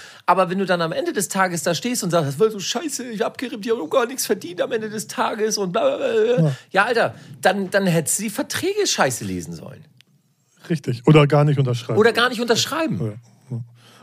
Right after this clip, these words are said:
Speaker 2: Weil ich hab schon so ein, zwei Fälle, die sagen, "Ja, Deal ist irgendwie kacke." Ja, dann sag ich, "Unterschreib ihn nicht." "Ja, aber das ist, äh, Label hier, das ist schon geil."
Speaker 1: Ja, dann hör auf
Speaker 2: Ja,
Speaker 1: zu meckern.
Speaker 2: "Halt's Maul."
Speaker 1: Ja.
Speaker 2: Ja, genau,
Speaker 1: Genau.
Speaker 2: genau.
Speaker 1: So, also,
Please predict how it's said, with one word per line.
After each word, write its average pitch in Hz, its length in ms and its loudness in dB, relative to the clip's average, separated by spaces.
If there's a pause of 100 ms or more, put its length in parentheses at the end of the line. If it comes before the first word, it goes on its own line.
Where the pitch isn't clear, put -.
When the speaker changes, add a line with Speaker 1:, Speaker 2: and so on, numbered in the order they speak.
Speaker 2:
Weil 139 180 6
ich 160 140 4
hab 185 180 4
schon 175 180 4
so 156 160 8
ein, 143 200 6
zwei 139 200 4
Fälle, 139 380 6 (380)
die 147 60 2
sagen, 131 260 2
"Ja, 151 440 8
Deal 156 320 4
ist 180 160 2
irgendwie 151 240 4
kacke." 165 400 -4
Ja, 135 100 -4
dann 127 120 -2
sag 127 140 -2
ich, 147 100 -2
"Unterschreib 156 480 4
ihn 143 80 2
nicht." 117 180 -2 (220)
"Ja, 143 180 4
aber 175 220 4
das 147 220 2
ist, - 240 -2
äh, 190 40 -4
Label 165 880 2
hier, 156 300 0
das 147 220 -4
ist - 80 -14
schon 175 180 2
geil." 160 280 4
Speaker 1:
Ja, 180 120 4
dann 147 140 0
hör 170 100 8
auf 190 60 6
Speaker 2:
Ja, 143 80 8
Speaker 1:
zu 247 80 2
meckern. 190 280 0 (120)
Speaker 2:
"Halt's 170 320 6
Maul." 165 280 10
Speaker 1:
Ja. 139 160 6
Speaker 2:
Ja, 196 140 10
genau, 208 240 10
Speaker 1:
Genau. - 220 4
Speaker 2:
genau. 160 320 8
Speaker 1:
So, 220 200 4
also, 214 220 4